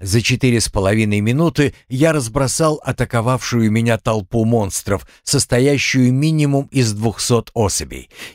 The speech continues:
и апнулся на десять уровней сразу. Невероятная мощь! Весь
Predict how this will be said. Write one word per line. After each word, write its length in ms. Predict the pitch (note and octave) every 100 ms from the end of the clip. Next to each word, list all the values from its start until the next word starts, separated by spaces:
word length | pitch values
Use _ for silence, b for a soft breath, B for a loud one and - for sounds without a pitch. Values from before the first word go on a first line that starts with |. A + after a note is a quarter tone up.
| B
и 180 | F3 -
апнулся 800 | D#3 E3+ B2+ D3 B2 - B2 -
на 220 | - G#2 A2+
десять 600 | G#2 F#3+ F3+ E3+ D3+ -
уровней 460 | C#3+ C3+ A#2+ B2 A2+
сразу. 500 | - F#2 C#2+ - - _ _ _ _ _ _
Невероятная 1080 | C#2 F#2 C#3 E3+ E3+ E3+ D#3 G#2+ - E2 E2+
мощь! 440 | D#2+ D2 - - - _ _ _ _ _ _ B B B
Весь 360 | G2+ G#2+ -